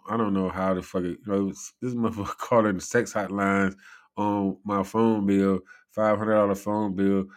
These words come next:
didn't pay no rent, you know what I'm saying? And then I had to come home to this, right? Like, you know, I had it, I had it, you know what I'm saying? Like, uh, I wasn't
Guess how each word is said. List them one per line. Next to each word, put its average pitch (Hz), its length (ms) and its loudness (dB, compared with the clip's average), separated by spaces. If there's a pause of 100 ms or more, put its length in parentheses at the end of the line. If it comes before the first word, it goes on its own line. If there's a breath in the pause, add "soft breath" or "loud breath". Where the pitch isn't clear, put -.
(120)
didn't 107 220 -2
pay 104 160 0
no 98 220 0
rent, 104 380 0 (340)
you 104 100 0
know 107 60 0
what 107 40 0
I'm 101 40 -6 (160)
saying? 104 300 -4 (460 soft breath)
And 101 100 -6
then 110 80 0
I 117 80 4
had 120 140 2
to 107 60 0
come 113 180 -2
home 123 300 2
to 110 100 -4
this, 90 340 -2
right? 95 340 0 (340 soft breath)
Like, 98 280 -2 (200)
you 104 120 -4
know, 98 260 2
I 95 140 -2
had 113 200 4
it, 107 200 -2 (480)
I - 60 -6
had 104 160 -2
it, 101 180 -2 (320)
you 101 80 -14
know 101 60 -6
what - 20 -6
I'm 98 40 -10
saying? 101 400 -2
Like, 98 240 0 (100)
uh, 90 120 -6 (140)
I 90 60 -6
wasn't 101 440 -2